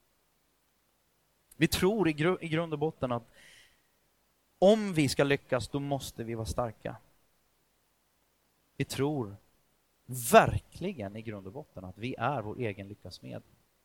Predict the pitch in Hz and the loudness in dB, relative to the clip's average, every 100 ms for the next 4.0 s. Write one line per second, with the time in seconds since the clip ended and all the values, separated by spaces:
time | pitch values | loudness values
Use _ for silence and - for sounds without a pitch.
0 | _ 110 175 165 175 165 156 208 - _ | _ 4 4 4 -2 4 2 2 -10 _
1 | _ _ _ 147 160 190 - _ _ 151 | _ _ _ 8 8 6 -2 _ _ 0
2 | 156 - 180 117 110 170 175 117 - 120 | 0 2 0 0 -4 -10 -6 -6 -4 -8
3 | 98 - _ - 117 120 127 - - | -10 -20 _ -8 -6 -6 -10 -14 -16